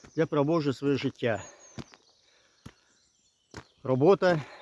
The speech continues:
с-, сім'я. І в той же час я завдяки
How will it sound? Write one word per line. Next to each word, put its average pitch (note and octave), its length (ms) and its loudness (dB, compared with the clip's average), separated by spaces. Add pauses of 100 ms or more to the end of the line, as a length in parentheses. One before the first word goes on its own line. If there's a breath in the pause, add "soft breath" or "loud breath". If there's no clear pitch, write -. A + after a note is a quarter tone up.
(300 loud breath)
с-, - 240 -20 (120)
сім'я. C#3 580 0 (1160 loud breath)
І D3 320 4 (920 soft breath)
в - 40 -20
той E3 160 0
же C#3+ 120 0
час E3 360 0
я C3 260 2 (1200 loud breath)
завдяки C#3+ 720 0